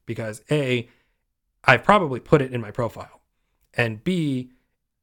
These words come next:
if you're not gonna read that, I'm not gonna sit here and tell you I'm into something.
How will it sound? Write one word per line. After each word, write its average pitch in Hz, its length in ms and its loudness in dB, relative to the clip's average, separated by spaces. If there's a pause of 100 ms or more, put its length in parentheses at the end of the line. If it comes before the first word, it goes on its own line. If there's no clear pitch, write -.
(180)
if 135 180 0
you're 139 80 0
not 175 160 0
gonna 120 160 -2
read 123 280 -4
that, 95 200 -8
I'm 113 80 -8
not 117 100 -2
gonna 107 120 -12
sit 110 180 -6
here 113 120 -6
and 110 80 -8
tell 110 160 -6
you 110 160 -10
I'm 107 180 -4
into 127 180 0
something. 107 520 -18